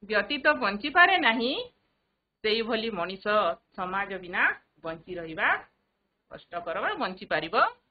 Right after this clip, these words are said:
Bye. ନିଜର ଆବଶ୍ୟକତା ପୂରଣ ପାଇଁ ଆମେ ସମାଜ ଉପରେ ନିର୍ଭର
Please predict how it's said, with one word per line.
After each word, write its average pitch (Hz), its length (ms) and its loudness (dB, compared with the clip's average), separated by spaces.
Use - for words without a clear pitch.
Bye. - 260 -20
ନିଜର 349 200 10
ଆବଶ୍ୟକତା 339 720 6
ପୂରଣ 254 280 2
ପାଇଁ 208 280 0
ଆମେ 226 220 2
ସମାଜ 269 480 4
ଉପରେ 302 340 2
ନିର୍ଭର 202 420 -2